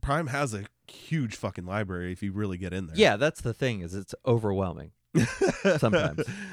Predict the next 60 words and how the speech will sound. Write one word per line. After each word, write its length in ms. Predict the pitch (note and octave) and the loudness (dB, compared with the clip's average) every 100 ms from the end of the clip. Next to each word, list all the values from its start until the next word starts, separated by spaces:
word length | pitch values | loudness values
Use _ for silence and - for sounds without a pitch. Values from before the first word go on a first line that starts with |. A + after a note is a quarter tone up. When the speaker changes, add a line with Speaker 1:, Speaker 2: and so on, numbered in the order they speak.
| E3+ E3+ D#3 - | -14 -16 -18 -8
Speaker 1:
I 140 | G#2+ | -4
know. 200 | G#2+ F2 - - | -2 -4 -6 -2
I 80 | C#3 | 2
mean, 140 | C#3 | 2
you 60 | B2 | 0
know, 120 | A#2 | -2
'cause 160 | C3 | -2
I've 100 | A#2+ | -2
got 160 | A2+ A#2+ | 0 0
my 100 | A2+ | 0
Chernobyl 480 | G#2+ A2 G#2+ G#2+ G2 | -2 -4 -2 -2 -2
problem. 560 | A2+ G2+ G2+ G#2 G3 C#3+ D3 D3+ A#2+ - - - _ | -2 -2 -2 -6 -10 -12 -10 -10 -10 -12 -18 -20 _
And 160 | D3 C#3+ | -2 0
so 260 | - B2 A#2+ | 2 0 0
some 260 | - D#3 | 0 0
of 60 | C#3 | 2
those 180 | C3 C3 | 0 0
old 160 | B2+ | 0
ones 140 | C3 B2+ | 0 0
that 100 | B2 | -2
I 60 | |
see, 160 | B2 C3+ | -2 -2
I'm 100 | A#2+ | -2
like, 120 | B2 F3+ | -2 -2
"Oh, 60 | |
I 140 | E3+ C#3 | -2 -2
don't." 320 | A2+ D3+ - _ | 2 2 0 _
I'm 80 | G#2+ | -10
like, 100 | G#2+ - - | -10 -10 -10
"Fuck, 160 | A#2 - | -10 -10
stop. 400 | - - B2+ - _ - | -10 -4 -4 -6 _ -4
Don't 220 | A#2+ B2 | -2 0
watch 260 | A#2+ C#3 - | -2 -2 -2
it 60 | |
again. 420 | A#2+ G2+ A2+ B2+ A#2+ _ | -2 0 0 0 -6 _
Something 380 | - C3+ C3+ C#3 | -4 -2 -2 -2
new." 280 | C#3+ F3 G#2+ _ _ - | 2 2 2 _ _ 4
Speaker 2:
Yeah, 140 | C#3+ | 6
but 120 | C#3+ | 6
it's 240 | C#3 - - | 4 0 0
rare 260 | A#2+ A#2 D3 | 4 4 4
that 160 | B2 | 4
I, 100 | G#2 | 2
like, 380 | G2+ F#2+ F2 _ _ _ _ | 2 -2 -4 _ _ _ _
gamble 520 | - G2+ F#2+ G#2+ A2+ G#2+ | -2 0 2 4 4 4
on 160 | F#2+ | 2
an 140 | F#2 E2+ | 0 0
indie 340 | F#2 G#2+ A2+ | -2 0 -2
kind 200 | - C3 B2+ | 0 0 0
of 40 | |
movie. 440 | C3 C3+ C#3+ C#3+ - _ _ _ - | 0 0 -2 -4 -10 _ _ _ -2
But 60 | |
Speaker 1:
Yeah. 60 | F#2+ | 2
Speaker 2:
this 140 | D3+ | 4
was 140 | F#3+ E3 | 2 2
a 100 | D3 | 2
certain 320 | D#3+ C3+ A#2+ | 2 2 0
sort 320 | - A#2+ A#2 | 2 4 4
of, 280 | G#2+ F2+ - | 2 -2 0
uh, 380 | F#2 E2+ D#2+ | 2 2 -2